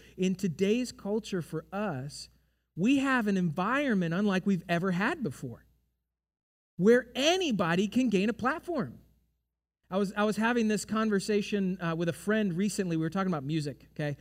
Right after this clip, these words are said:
little bit of a music nerd. He's a little bit of a music nerd. And so we were talking about, um, when music was better. Was <laughs> music better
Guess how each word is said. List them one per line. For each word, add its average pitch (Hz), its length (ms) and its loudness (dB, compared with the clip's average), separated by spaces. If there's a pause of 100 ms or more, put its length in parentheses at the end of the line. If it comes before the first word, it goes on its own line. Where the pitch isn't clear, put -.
(160)
little 185 140 2
bit 196 100 2
of 185 80 2
a 185 80 2
music 165 320 0
nerd. 156 300 -2 (260)
He's 175 200 2
a 175 40 -2
little 170 180 0
bit 170 120 0
of 156 100 0
a 156 40 -2
music 151 300 -2
nerd. 139 280 -4
And 151 120 -4
so 190 120 0
we 190 100 4
were 185 60 2
talking 240 440 -2
about, 175 460 -2 (340)
um, 151 420 -2
when 208 360 2
music 214 320 4
was 156 180 -2
better. 135 520 -4 (280)
Was 131 160 -6
<laughs> - 0 -
music 233 560 4
better 202 440 2